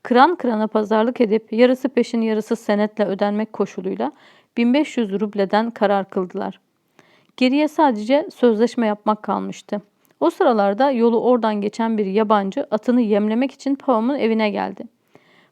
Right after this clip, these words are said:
Pahom yabancıyla konuştuğunda onun hayli uzaktan, Başkır'dan döndüğünü, oralarda on üç bin dönüm toprağın sadece bin ruble olduğunu öğrendi. Daha fazla bilgilenmek isteyen Pahom'a şunları söyledi yabancı.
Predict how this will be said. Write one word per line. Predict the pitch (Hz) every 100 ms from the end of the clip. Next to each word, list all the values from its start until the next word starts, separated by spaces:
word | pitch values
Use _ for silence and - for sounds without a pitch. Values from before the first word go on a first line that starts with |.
| -
Pahom | 330 302 311
yabancıyla | 285 277 277 285 262
konuştuğunda | - 220 214 - 214 226 254
onun | 220 247
hayli | 240 285 262
uzaktan, | 208 190 190 - - 269 320 _ _ _ _ -
Başkır'dan | 277 - - 202 196 196
döndüğünü, | 202 202 202 202 214
oralarda | 269 214 220 220 214 254 285 - _
on | - 320
üç | 254 233 -
bin | 202 196
dönüm | 208 208 196
toprağın | - 214 214 208 202 247
sadece | - - 262 202 185 254 220 214
bin | 285 294
ruble | 262 247
olduğunu | 269 233 185 180
öğrendi. | 185 185 180 180 185 190 _ _ - _ _ _ _ _
Daha | 294 320
fazla | 320 240 208 208 208
bilgilenmek | 214 196 208 208 214 226
isteyen | - _ 202 185
Pahom'a | 196 208 196 220 277
şunları | - 226 220 214
söyledi | 208 196 190 180
yabancı. | 190 185 190 190 190